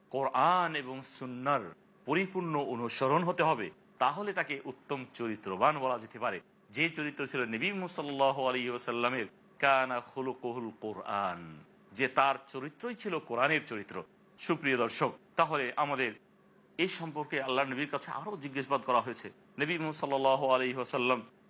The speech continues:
আবার জিজ্ঞেস করা হলো, "আন আকসার মা ইউদখিলুন নাসাল জান্নাহ", যে জান্নাতে অধিক হারে যে মানুষের প্রবেশ করে। নবী মুহাম্মদ সাল্লাল্লাহু আলাইহি ওয়াসাল্লাম তিনি আরেকটি অংশ বাড়িয়ে দিয়ে বললেন, "তাকওয়াল্লাহ", এটি একটি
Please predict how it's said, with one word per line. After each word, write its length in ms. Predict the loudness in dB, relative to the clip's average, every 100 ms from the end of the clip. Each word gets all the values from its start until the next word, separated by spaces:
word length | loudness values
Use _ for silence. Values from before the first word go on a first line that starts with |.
| _
আবার 300 | 0 2 0
জিজ্ঞেস 260 | -2 -8 0
করা 180 | 0
হলো, 140 | 2 4
"আন 140 | 2
আকসার 320 | 2 -2 -6
মা 160 | -2 -2
ইউদখিলুন 520 | -2 -6 -6 -6 -6 -8
নাসাল 420 | -4 -4 -2 -6
জান্নাহ", 400 | -6 -8 -8 -12 -14 -20 -20 -8
যে 80 | 0
জান্নাতে 760 | 2 2 0 0 2 0 0 -8 _ -20 -20 -20 _ 0
অধিক 300 | 0 0 0
হারে 200 | 0 2
যে 140 | -2
মানুষের 300 | -2 -4 -4
প্রবেশ 380 | -4 -6 -6 0
করে। 140 | 0 -2 _ _
নবী 60 | -2
মুহাম্মদ 260 | 0 -2 -2
সাল্লাল্লাহু 440 | -4 0 2 2
আলাইহি 180 | 2 -2
ওয়াসাল্লাম 460 | 0 2 2 0 -8 _ _ -6
তিনি 300 | -4 -4 -2
আরেকটি 600 | -2 -2 -6 -10 -8 -8 -10 -10 0
অংশ 280 | 0 2 2
বাড়িয়ে 380 | 4 2 0
দিয়ে 160 | -2 0
বললেন, 400 | 0 0 -2 -4 -14 _ _
"তাকওয়াল্লাহ", 1120 | 2 2 0 0 0 0 0 2 4 4 0 -2
এটি 200 | -2 0
একটি 260 | -2 -4